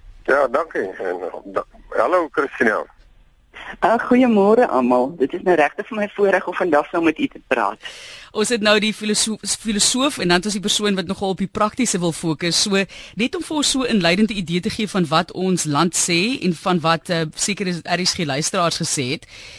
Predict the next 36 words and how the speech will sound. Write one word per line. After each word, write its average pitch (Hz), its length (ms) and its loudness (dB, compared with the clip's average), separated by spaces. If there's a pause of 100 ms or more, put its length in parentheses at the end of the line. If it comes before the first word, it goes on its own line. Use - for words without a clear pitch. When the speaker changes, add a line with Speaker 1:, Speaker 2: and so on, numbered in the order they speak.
(120)
Speaker 3:
Iemand 262 300 4
sê 262 120 0
hierso, 214 420 0
dis 190 180 0
Sonja 226 260 2
Rosser, 180 440 2
en 220 80 0
sy 202 100 0
sê 202 180 0
integriteit, 190 720 0
sekere 214 300 0
kulture 185 600 -2
het 156 140 -4
net 190 200 0
nie 208 100 4
kultu-, 208 360 -6
eh, - 180 -8
integriteit 185 720 -2
nie. 226 200 2 (360)
Iemand 214 240 2
anders 226 280 2
sê, 220 280 2
jy 185 220 0
weet 156 300 -2
net, 123 240 0
dis 156 180 -2
daai 165 280 2
gut 165 220 0
gevoel, 139 360 -8
gaan 160 160 -2
slaap 196 360 0
daaroor 165 300 -2
en 156 80 2
dan 143 160 2
weet 151 280 -2
jy. 78 200 -10